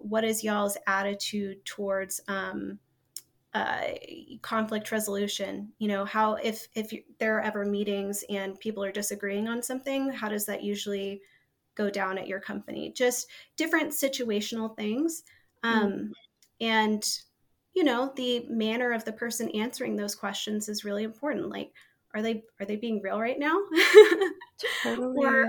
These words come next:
Speaker 1: are they projecting something that seems a little sus, you know? So
Speaker 2: Yeah.
Speaker 1: that's what I would do. I would be, I would definitely be asking the probing questions because at the end of the day,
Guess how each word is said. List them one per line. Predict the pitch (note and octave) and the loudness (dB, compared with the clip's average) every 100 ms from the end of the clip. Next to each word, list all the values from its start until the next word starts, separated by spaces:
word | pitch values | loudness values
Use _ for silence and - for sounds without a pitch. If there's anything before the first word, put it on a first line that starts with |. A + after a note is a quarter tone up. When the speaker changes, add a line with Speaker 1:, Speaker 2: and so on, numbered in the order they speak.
| A3+ | 2
Speaker 1:
are | A#3+ | 0
they | A#3+ A#3+ | 0 -2
projecting | - - A#3 A#3 G#3+ A3 | -4 -2 -2 -2 -2 -2
something | A3 A3 A3 A3+ - A3 - | -2 -6 -4 -2 -2 -2 -4
that | G#3+ - - - | -2 -2 -2 -8
seems | - - A3 A3 A3 | -6 -4 -2 -4 -4
a | |
little | A3 A3 G#3+ A3+ A3 - _ _ _ | -4 -2 -2 -2 -6 -10 _ _ _
sus, | - - A3 A3+ - - - _ | -8 -2 -2 -4 -8 -10 -14 _
you | A3 | -4
know? | G3+ G3 G#3 A3+ _ _ _ _ _ _ _ | -2 -2 -4 -8 _ _ _ _ _ _ _
So | - G#3 G#3+ A#3 | -6 -2 0 -2
Speaker 2:
Yeah. | B3 | 2
Speaker 1:
that's | C4 D4+ | 2 2
what | D#4+ C4+ A3+ | -4 -2 0
I | |
would | G#3 | -2
do. | G#3+ G#3+ G#3+ | -2 -2 0
I | - A3+ | 0 2
would | A#3 A3+ | 0 -2
be, | G#3+ G#3 | -2 0
I | - A3+ | 0 0
would | A3 | 2
definitely | G#3+ G#3+ A#3 | 0 0 0
be | G#3+ A3 | 0 2
asking | G3+ G#3 - G3+ | 0 0 -2 -2
the | G3 | -4
probing | G3+ - G2+ G2 G3 | -8 -6 -6 -4 -6
questions | - G#3+ G3+ G#3+ G3+ - | -6 -6 -4 -2 -4 -4
because | A3 - A3 G#3+ - - - - _ - | -8 -2 0 0 -4 -10 -20 -20 _ 2
at | B3+ | 2
the | C#4 | 6
end | D#4+ | 6
of | D#4 | 6
the | B3 | 4
day, | A3 G#3 G3 F#3+ | 2 2 2 0